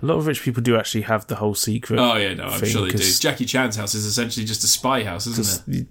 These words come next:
Speaker 1: maybe.
Speaker 2: Um, but yeah, like,
Speaker 1: It's
Speaker 2: he
Speaker 1: a
Speaker 2: has
Speaker 1: homophobia house.
Speaker 2: One of the things that they keep mentioning is, like, "You took a full library. You realise the ship gets wet." And he's like, "Yeah, but, you know,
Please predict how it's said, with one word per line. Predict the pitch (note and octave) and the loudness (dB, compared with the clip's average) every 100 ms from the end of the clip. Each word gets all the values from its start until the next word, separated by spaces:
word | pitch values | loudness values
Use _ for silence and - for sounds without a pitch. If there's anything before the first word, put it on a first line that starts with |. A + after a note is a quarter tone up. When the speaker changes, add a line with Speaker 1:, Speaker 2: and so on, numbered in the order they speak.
| - | 0
Speaker 1:
maybe. | A2 A2+ G#2+ G#2+ - - - | 2 2 2 -2 -6 -20 -4
Speaker 2:
Um, | B2+ C3+ C#3 D3 - - | 4 6 6 2 -10 -2
but | E3+ | 0
yeah, | F3 F#3 | 2 0
like, | E3 D#3+ | 0 0
Speaker 1:
It's | E3 | 2
Speaker 2:
he | |
Speaker 1:
a | E3+ | 4
Speaker 2:
has | B2 G#2 | 4 4
Speaker 1:
homophobia | B2 B2 A2 F#2+ | 2 2 2 -2
house. | G2+ G#2+ - - - B2+ | -2 -2 -4 -6 -6 -2
Speaker 2:
One | E3 | 0
of | F#3 | 0
the | |
things | F3 F#3 | -2 -2
that | D#3 | 2
they | C#3 | 2
keep | D#3+ D3+ | 2 0
mentioning | D3 C#3 A#2+ | 0 2 2
is, | A#2+ | 2
like, | A#2+ G2+ | 0 0
"You | G#3+ | 2
took | B3 - | 0 -2
a | D#3+ | -6
full | - F3 | -4 -2
library. | D3+ G3+ - A#2+ - _ _ _ _ _ _ - | 0 0 -2 -6 -10 _ _ _ _ _ _ -4
You | F#3+ B3 | 2 4
realise | B3 D4 G3+ | 4 4 2
the | |
ship | C#3 - F3+ - | 2 4 2 0
gets | C#3+ B2 B2 | 0 0 0
wet." | B2 C3 - - - _ _ _ - | 2 2 0 -12 -16 _ _ _ -4
And | D3+ | 0
he's | |
like, | C#3 C3+ _ _ _ _ _ _ - - - | 0 0 _ _ _ _ _ _ -18 -16 -2
"Yeah, | A#3+ C#3+ | 0 0
but, | C3+ - _ _ _ - | -4 -8 _ _ _ -2
you | G3+ | 2
know, | B2 C3+ | 4 2